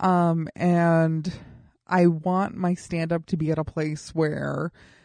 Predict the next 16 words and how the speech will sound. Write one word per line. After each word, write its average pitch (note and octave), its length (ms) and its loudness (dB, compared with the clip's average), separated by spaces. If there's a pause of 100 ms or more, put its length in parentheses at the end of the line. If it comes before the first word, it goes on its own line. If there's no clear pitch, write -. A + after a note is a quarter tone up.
(260)
I F3 160 0
feel E3+ 340 -2
like D#3 560 -2
if E3+ 240 -2
I D#3+ 760 0 (200)
have D#3+ 300 -2
to F3+ 100 2
pop E3 320 -2
off, D#3+ 340 -4
like, E3 160 -4
I D#3+ 80 0
have E3 140 -2
to - 80 -16
pop - 260 -2
off, C#3+ 220 -4
like, - 160 -10